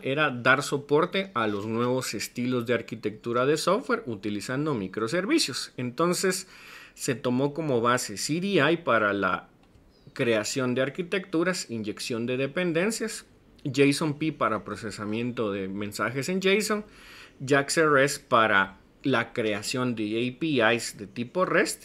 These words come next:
y json Binding para el movimiento de datos entre json y Java y Java y json. Y a partir de esta base,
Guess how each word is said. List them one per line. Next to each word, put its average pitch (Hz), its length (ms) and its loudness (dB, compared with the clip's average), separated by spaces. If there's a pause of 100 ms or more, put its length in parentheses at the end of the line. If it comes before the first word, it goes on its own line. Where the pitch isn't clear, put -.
y 170 180 -4
json 139 480 0
Binding 170 440 2
para 110 580 2
el 120 180 -2
movimiento 120 880 -2
de 110 80 2
datos 123 460 -2
entre 107 340 -8
json 123 420 -4
y 113 140 -4
Java 113 380 0
y 110 140 -10
Java 113 380 -2
y 160 160 -6
json. 262 440 0 (160)
Y 208 140 0
a 214 140 4
partir 143 440 2
de 156 100 4
esta 160 240 2
base, 254 420 6